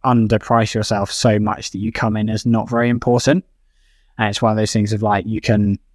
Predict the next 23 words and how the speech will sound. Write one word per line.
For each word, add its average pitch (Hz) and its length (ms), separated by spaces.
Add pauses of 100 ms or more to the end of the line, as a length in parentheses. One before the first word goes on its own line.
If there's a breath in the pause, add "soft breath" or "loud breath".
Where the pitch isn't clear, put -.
(1000)
uh, 101 580
I'm 104 140
trying 104 400
to, - 100
so, 117 140
like, 107 200
Sail 117 420
G 107 220
P 95 400 (560)
has 107 260
only 107 240
a 104 40
few 107 640 (760)
tens 110 260
of 101 80
thousand 104 420
followers 101 480
more 110 480
than 101 160
World 98 300
Rowing. 95 300 (220)
So 110 200
it's, - 300